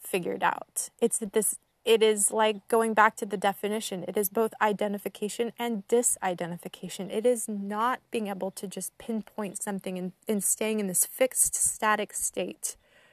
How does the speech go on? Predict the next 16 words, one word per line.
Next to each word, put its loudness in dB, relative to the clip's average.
of, 0
"This 6
is 0
my 0
identity." -6
It -2
is, 0
it -2
is 0
for -4
me -2
being -6
in -2
a 0
place -6
of, -10